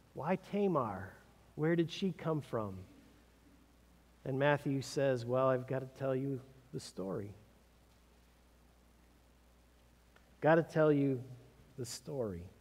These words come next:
What's Tamar's story? Who is she?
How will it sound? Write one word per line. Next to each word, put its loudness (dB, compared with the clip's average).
What's -4
Tamar's 4
story? 2
Who 0
is 4
she? -2